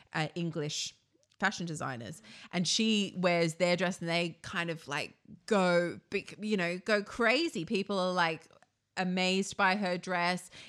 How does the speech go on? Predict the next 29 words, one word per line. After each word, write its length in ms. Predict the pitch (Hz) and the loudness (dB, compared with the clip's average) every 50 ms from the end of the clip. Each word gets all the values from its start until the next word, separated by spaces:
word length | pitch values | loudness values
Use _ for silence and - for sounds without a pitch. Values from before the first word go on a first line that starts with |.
| - - | -6 -6
It 100 | 165 160 | -4 -4
becomes, 640 | 175 160 - - 185 170 175 170 175 165 - - - - | -4 -8 0 4 4 6 6 4 2 -2 -4 -8 -4 -2
again, 480 | 170 175 170 175 175 165 165 165 160 - | -2 -2 0 0 0 0 0 -2 -4 -6
one 200 | - 180 180 170 | -4 -2 -2 -2
of 120 | 170 160 - | -2 -4 -4
these, 460 | 175 160 160 160 160 156 - - - - 175 | -4 -2 -2 -2 -4 -6 -8 -14 -16 -16 -6
the 80 | - 185 | -4 0
nineteen 420 | 175 170 175 170 180 - 175 160 - - | 2 4 4 4 2 0 -2 -4 -4 -2
eighties, 380 | 175 175 170 165 165 156 - | -2 -2 -2 -2 -2 -4 -4
there's 180 | 170 160 160 - | -4 -4 -4 -4
so 320 | - - 202 185 185 180 180 | -2 2 4 4 4 4 4
many 300 | 175 170 170 165 160 156 | 2 0 0 -2 -4 -4
reproductions 960 | 170 175 165 156 - 170 175 160 160 160 - - - 147 135 139 156 - - - | -2 -4 -4 -2 -2 0 0 0 0 0 -4 -6 -6 -4 -4 -4 -8 -10 -6 -4
of 200 | 170 156 156 156 | -4 -4 -2 -2
this 260 | 165 160 151 - - | -2 -2 -2 -2 -2
wedding 240 | 160 160 160 165 165 | -2 -2 -2 -2 -2
dress. 260 | 160 135 143 156 - - - - - - - _ _ _ _ | -2 -4 -4 -4 -8 -14 -20 -20 -20 -20 -20 _ _ _ _
One 180 | 185 185 190 185 | 2 2 4 4
of 80 | 175 | 4
my 100 | 175 160 - - | 4 2 4 6
aunties 560 | 151 170 196 202 - - 151 147 147 - - | 6 6 6 6 2 0 -2 -4 -4 -6 -8
wore 640 | 170 160 160 160 165 165 147 127 117 131 156 185 220 - - _ _ _ _ _ _ | -6 -4 0 2 2 2 2 0 0 0 -2 -2 -4 -8 -16 _ _ _ _ _ _
a 80 | 160 165 | -2 -2
dress 600 | 156 - 165 175 170 120 139 185 - - - - _ _ | -2 0 0 0 2 2 0 -2 -4 -8 -14 -18 _ _
that 180 | - 170 151 147 | 2 2 2 4
was 140 | 170 156 170 | 0 -2 -2
a 40 | 156 | -2
reproduction 760 | 170 165 170 190 - - - - 202 190 156 - - 214 175 | 0 0 0 0 -2 -4 -4 -4 -4 -4 -4 -2 -2 0 0
of 600 | 165 - - 170 170 165 160 160 170 - - - | 0 0 2 2 2 2 2 -2 -6 -10 -14 -20